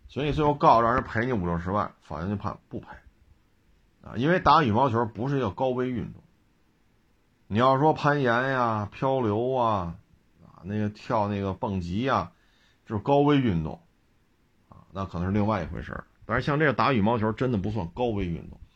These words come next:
你要对自己身体有一个客观的评估，然后人家也做到相应的措施，所以最终不判，一分都不赔。啊，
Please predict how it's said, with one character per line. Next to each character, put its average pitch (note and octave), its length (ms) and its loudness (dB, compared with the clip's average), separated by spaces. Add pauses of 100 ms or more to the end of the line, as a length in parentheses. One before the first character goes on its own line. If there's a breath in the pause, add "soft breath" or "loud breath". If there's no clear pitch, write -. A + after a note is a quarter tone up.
(400 soft breath)
你 F#2+ 100 -4
要 A#2+ 120 2
对 C#3 160 0
自 C#3 140 -4
己 G#2 140 -2
身 B2+ 200 -4
体 A#2+ 60 0
有 G2+ 120 -2
一 E2+ 60 -6
个 G2+ 80 -6
客 G2+ 220 -8
观 G#2 120 -6
的 G#2 60 -4
评 E2+ 260 -8
估， G2+ 220 -8 (640 soft breath)
然 B2+ 320 -2
后 C#3 260 -2
人 G2 140 -2
家 B2 80 -2
也 F#2+ 60 -4
做 G2 200 -6
到 F#2 140 -4
相 G#2+ 260 -2
应 F#2+ 80 -4
的 F#2+ 60 -6
措 - 280 -12
施， - 120 -18 (260)
所 - 160 -8
以 G#2 40 -6
最 G#2 160 -4
终 G2 180 -6
不 E2+ 100 -18
判， - 220 -16 (560)
一 G#2+ 120 -10
分 A2+ 180 -8
都 F#2+ 60 -6
不 D#2+ 140 -16
赔。 - 60 -20 (1400)
啊， - 100 -20